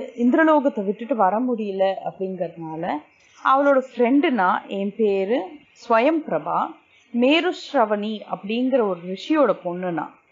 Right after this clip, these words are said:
என்கிட்ட கொடுத்து நீ இந்த இடத்த பத்திரமா பார்த்துக்கோ" அப்படின்னு சொன்னா, அதனால நான் இந்த இடத்த just guard பண்ணிட்டு இருக்கேன். I'm just a guardian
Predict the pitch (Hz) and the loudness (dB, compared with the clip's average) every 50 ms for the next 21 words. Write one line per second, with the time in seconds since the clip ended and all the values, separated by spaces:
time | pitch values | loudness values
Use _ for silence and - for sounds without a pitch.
0 | _ _ _ - 233 240 262 269 240 302 294 - 330 339 - - 254 220 220 - | _ _ _ 0 2 2 2 2 0 0 -2 0 -2 -4 -2 -2 -2 -2 -2 -4
1 | 294 339 320 311 269 233 196 - 208 196 196 220 - 330 262 214 208 196 - - | -4 -2 0 0 0 0 0 0 0 0 0 0 0 0 2 2 0 0 2 2
2 | 294 294 330 311 - - 208 196 190 - 202 - 208 202 190 185 170 175 - 160 | 4 4 4 4 4 4 2 2 2 0 -8 -4 -2 2 2 2 0 0 -4 -8
3 | 170 185 180 - 170 160 156 170 196 247 254 - - 208 208 202 214 214 208 208 | -8 -8 -8 -8 -8 -8 -6 -4 -4 -6 -6 -6 -10 -10 -8 -6 -2 0 2 2
4 | 220 262 339 392 339 269 226 208 202 196 185 185 180 180 175 - 302 427 - - | 2 2 0 -2 -2 -4 -4 -4 -4 -4 -2 -2 -4 -4 -4 -4 -4 -4 -4 -10
5 | _ _ _ _ - 226 202 240 240 - - 381 349 233 185 208 214 208 240 294 | _ _ _ _ -16 -10 -6 -6 -6 -4 -2 -2 -2 0 2 4 4 6 6 4
6 | 330 320 - - - 220 208 202 190 185 175 170 165 - 185 175 175 180 185 202 | 2 0 -4 0 0 0 0 0 -4 -6 -6 -8 -6 -6 -4 -4 -2 -4 -4 -4
7 | 202 277 294 - - 302 208 - 185 175 175 196 220 226 285 262 196 156 | -4 -4 -4 -2 -2 -4 -2 2 4 4 4 4 4 4 2 0 0 -2